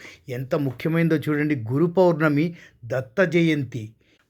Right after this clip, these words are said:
మార్గశిర మాసం పౌర్ణమి గురువారానికి వస్తే అది అత్యంత శుభదాయకమైన సమయం.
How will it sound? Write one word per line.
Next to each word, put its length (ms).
మార్గశిర 680
మాసం 400
పౌర్ణమి 580
గురువారానికి 840
వస్తే 600
అది 180
అత్యంత 560
శుభదాయకమైన 920
సమయం. 460